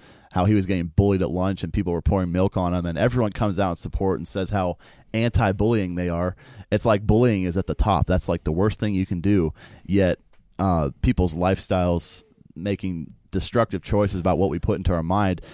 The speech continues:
is completely overlooked. All of these things are bad. Why can't we just acknowledge that every one of these issues we're having, uh, they stem from evils. They, they, they're coming from a bad place. We, we can't just say, "Well, this evil's worse than that one because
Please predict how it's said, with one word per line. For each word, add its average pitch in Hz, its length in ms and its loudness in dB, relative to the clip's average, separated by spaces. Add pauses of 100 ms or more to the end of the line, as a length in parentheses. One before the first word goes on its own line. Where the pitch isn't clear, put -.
(160)
is 95 160 0
completely 98 580 2
overlooked. 85 600 -2 (360)
All 160 280 4
of 120 60 4
these 95 200 0
things 82 220 -2
are 78 60 -2
bad. 67 500 -2
Why 107 240 4
can't 127 240 0
we 117 100 4
just 104 220 0
acknowledge 98 560 2
that 85 240 -2 (440)
every 127 240 4
one 123 140 4
of 117 80 0
these 104 160 0
issues 110 320 0
we're 90 120 0
having, 95 440 0 (500)
uh, 92 220 2
they 98 140 0
stem 127 400 -2
from 90 420 -2 (320)
evils. 85 380 0
They, 95 220 2
they, 95 260 0
they're 101 180 0
coming 131 300 -2
from 107 180 -4
a 92 60 0
bad 95 380 0
place. 98 520 0 (300)
We, 110 180 2
we 104 160 0
can't 127 280 -2
just 104 240 0
say, 95 200 2
"Well, 90 160 0
this 110 260 0
evil's 90 300 -2
worse 95 280 0
than 90 140 -2
that 95 200 0
one 90 220 0
because 82 640 -4